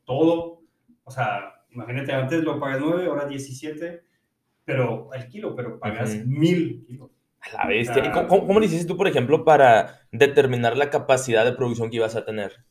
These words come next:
Speaker 1: ¿Al principio dices o, o ya
Speaker 2: Eh,
Speaker 1: cuando
Speaker 2: a-,
Speaker 1: escuchas
Speaker 2: ahorita
Speaker 1: todo?
Speaker 2: ya con,
Speaker 1: Ahorita.
Speaker 2: ahorita ya que estás establecido, ¿cómo determinas qué tanta capacidad? Digo, para que no haya tanta merma, para
Speaker 1: Sí.
Speaker 2: que, para que no tengas como que aparatos sin usar, o que, sí,
Speaker 1: Así es.
Speaker 2: para que le saques el máximo provecho a lo que tienes.
Speaker 1: Ok.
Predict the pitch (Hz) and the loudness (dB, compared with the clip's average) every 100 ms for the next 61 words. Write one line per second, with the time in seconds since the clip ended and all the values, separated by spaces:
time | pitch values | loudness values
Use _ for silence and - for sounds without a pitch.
0 | _ _ _ 143 131 123 180 180 175 220 | _ _ _ -10 -8 -10 -8 -10 -10 -12
1 | 220 143 135 135 131 127 120 135 127 123 | -12 -8 -8 -4 -4 -4 -6 -6 -6 0
2 | - 147 147 175 160 147 170 147 - 143 | 4 4 6 4 6 4 2 -2 0 0
3 | 143 170 165 170 170 175 175 139 120 131 | 0 -2 -4 -4 -4 -4 -4 -2 -2 -2
4 | 143 151 160 151 131 120 135 - 147 143 | -2 -2 -2 -2 -4 -4 -6 -2 -2 -2
5 | 139 143 139 135 117 120 120 120 117 117 | -4 -2 -4 -2 -2 -2 -4 -4 -4 -4
6 | 113 117 117 117 113 135 151 143 139 135 | -4 -4 -4 -6 -4 0 2 2 0 0
7 | 131 127 117 - 110 107 123 123 123 127 | 0 0 -2 -2 -4 -2 -4 -2 -4 -4
8 | 131 135 131 120 113 - 107 120 120 104 | -6 -8 -10 -10 -10 -8 -10 -12 -18 -14
9 | 98 131 135 123 120 110 _ 147 135 - | -2 0 2 -2 -10 -18 _ -10 -8 -6
10 | 117 120 131 139 120 - 117 120 127 110 | -6 -6 -8 -8 -10 -10 -12 -10 -12 -8
11 | 107 104 107 101 - 95 87 - _ | -8 -6 -8 -10 -10 -12 -14 -20 _